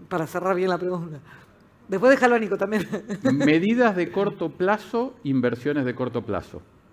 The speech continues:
Speaker 2: Medidas de largo plazo, inversiones de largo plazo. Hay correlación.
Speaker 1: Pero el corto plazo fue una suba fuerte.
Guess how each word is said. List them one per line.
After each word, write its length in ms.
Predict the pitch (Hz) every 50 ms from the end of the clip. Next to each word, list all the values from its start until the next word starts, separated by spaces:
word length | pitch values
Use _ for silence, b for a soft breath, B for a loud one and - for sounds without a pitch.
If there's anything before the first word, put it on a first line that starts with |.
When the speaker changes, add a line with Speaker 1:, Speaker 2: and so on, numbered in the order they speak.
| _ _ _ -
Speaker 2:
Medidas 560 | 90 90 87 82 85 92 101 104 117 120 117
de 100 | 123 127
largo 320 | 139 147 156 165 180 202
plazo, 440 | 196 - 202 190 185 - - 240 233
inversiones 580 | 202 156 127 117 117 - - 139 135 147 156 156
de 140 | 151 135
largo 240 | 127 127 135 143 160
plazo. 220 | - 196 185 - - - _ _ _ _ _ _ _ _ _ -
Hay 160 | 160 170 175
correlación. 500 | 170 170 160 156 151 156 143 - 156 113 - - - _ B B B B
Speaker 1:
Pero 160 | B 202 180 180
el 60 | 165
corto 320 | - 220 262 262 233 180
plazo 260 | 170 233 269 240 226
fue 140 | - - 208
una 120 | 202 170 -
suba 320 | - - 214 226 190 - - - - - _ _ _ _ _ _
fuerte. 520 | - - 311 392 - - - - 151 120